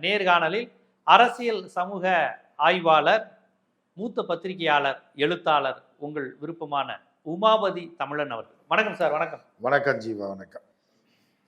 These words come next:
Speaker 1: அ தி மு க ஜெயலலிதா மறைவிற்கு பிறகு சசிகலா வருவாங்க, தினகரன் கையப்படுத்துவாரு, ஓ பி எஸ் ஏற்கனவே இருந்தவர், அவர் தான் தொடருவார்லாம் நினைத்த நிலையில் அந்த ஊகங்களை எல்லாம் தள்ளிவிட்டு இவரா என்று ஆச்சரியப்படத்தக்க வகையில்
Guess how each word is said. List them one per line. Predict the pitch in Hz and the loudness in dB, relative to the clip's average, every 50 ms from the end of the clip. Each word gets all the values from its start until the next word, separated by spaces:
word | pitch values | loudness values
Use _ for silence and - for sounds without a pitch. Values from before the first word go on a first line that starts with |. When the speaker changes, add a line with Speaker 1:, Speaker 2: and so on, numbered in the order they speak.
| _ | _
Speaker 1:
அ | - - 175 - - _ | -12 -12 -12 -12 -14 _
தி | - 190 180 | -16 -14 -14
மு | 165 160 147 - - | -12 -14 -16 -14 -10
க | 147 151 151 151 151 151 - _ _ _ _ _ _ _ 113 | -6 -4 -4 -4 -6 -8 -14 _ _ _ _ _ _ _ _
ஜெயலலிதா | 120 147 165 175 175 170 170 156 160 - | -8 -8 -6 -6 -4 -4 -6 -6 -6 -8
மறைவிற்கு | 135 143 160 170 160 151 - 139 123 _ | -8 -8 -8 -10 -10 -12 -14 -18 -16 _
பிறகு | 143 143 170 165 165 165 160 147 - _ _ _ _ _ _ _ _ _ _ _ _ _ - | -8 -6 -6 -6 -8 -10 -16 -18 -20 _ _ _ _ _ _ _ _ _ _ _ _ _ -20
சசிகலா | 127 117 _ - 131 - 139 135 135 131 127 | -20 -20 _ -18 -16 -12 -8 -6 -6 -4 -4
வருவாங்க, | 131 143 143 147 147 143 143 143 143 143 143 143 120 - | -6 -6 -4 -4 -4 -6 -6 -8 -10 -10 -10 -12 -14 -16
தினகரன் | 127 135 151 139 143 139 139 135 127 123 - | -14 -12 -10 -10 -10 -10 -12 -14 -14 -14 -12
கையப்படுத்துவாரு, | 131 135 147 147 139 139 131 135 - 143 139 139 139 139 139 143 139 | -10 -10 -10 -10 -10 -12 -14 -16 -12 -10 -8 -8 -8 -8 -8 -10 -10
ஓ | 123 127 151 156 - | -10 -10 -10 -10 -10
பி | - 160 | -12 -14
எஸ் | 143 - - 139 | -12 -12 -10 -12
ஏற்கனவே | 139 131 - 143 151 143 131 135 | -12 -12 -12 -14 -14 -14 -14 -14
இருந்தவர், | 143 143 147 139 139 131 123 120 | -14 -12 -10 -8 -8 -6 -6 -6
அவர் | 127 143 151 156 | -6 -6 -8 -8
தான் | 151 151 - 135 | -10 -10 -10 -12
தொடருவார்லாம் | 131 147 147 143 147 143 147 160 160 147 127 | -14 -12 -10 -8 -8 -8 -8 -8 -10 -12 -12
நினைத்த | 139 147 - - 156 139 139 | -14 -18 -16 -14 -14 -12 -8
நிலையில் | 151 180 196 208 196 160 - - _ _ _ _ _ _ _ _ _ _ _ _ _ _ _ _ | -4 -4 -2 -2 -2 -4 -6 -10 _ _ _ _ _ _ _ _ _ _ _ _ _ _ _ _
அந்த | - 120 123 123 131 135 131 127 123 120 117 110 110 110 139 | -4 -4 -4 -4 -6 -6 -4 -2 -2 0 -2 -2 -4 -6 -8
ஊகங்களை | 139 156 175 180 175 165 165 | -8 -8 -8 -8 -6 -6 -4
எல்லாம் | 165 160 165 185 190 208 196 - - - _ - | -4 -2 -2 -2 -2 -2 -4 -8 -16 -18 _ -12
தள்ளிவிட்டு | 147 156 170 185 190 175 165 - - - 196 180 151 151 | -12 -10 -10 -10 -10 -10 -10 -10 -10 -10 -10 -10 -6 -2
இவரா | 180 196 196 196 190 170 143 | 0 4 4 6 4 4 2
என்று | 151 147 151 165 151 139 147 | -2 -6 -6 -4 -2 -2 -2
ஆச்சரியப்படத்தக்க | 160 - - 190 185 165 165 160 151 135 143 131 143 | -4 -6 -8 -12 -12 -12 -12 -12 -12 -12 -14 -12 -10
வகையில் | 143 139 143 170 190 196 190 - | -10 -8 -8 -8 -8 -8 -10 -14